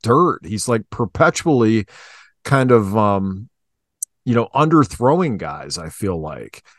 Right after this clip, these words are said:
And so, I don't know. I'm starting to get a little worried about it. Should I be worried about it, or should I just enjoy the victory? A little bit of both, I guess. I don't know.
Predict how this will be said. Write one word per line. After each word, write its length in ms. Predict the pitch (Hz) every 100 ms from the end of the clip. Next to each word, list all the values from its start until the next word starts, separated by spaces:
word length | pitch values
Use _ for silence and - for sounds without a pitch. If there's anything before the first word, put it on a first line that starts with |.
| _ _ _ -
And 180 | 104
so, 540 | - 120 107 104 98 101 _ _ _ -
I 80 | 180
don't 120 | 190
know. 180 | 160 107
I'm 100 | 107
starting 320 | - 160 127
to 60 | 123
get 100 | 123
a 60 |
little 260 | 113 110 98
worried 280 | 98 104 87
about 280 | 80 78
it. 80 | 80
Should 160 | - 247
I 80 | 277
be 120 | 247
worried 340 | 131 143 208
about 340 | 220 226 233 240
it, 140 | 160
or 100 | 165
should 160 | - 185
I 60 | 170
just 220 | 160 170
enjoy 360 | 151 131 147
the 100 | 131
victory? 560 | 98 135 127 110 82 73
A 80 | 87
little 220 | 127 147
bit 160 | 135 131
of 100 | -
both, 300 | 117 135 151
I 100 | 135
guess. 380 | 139 143 -
I 40 | 110
don't 140 | 110
know. 320 | 104 78 76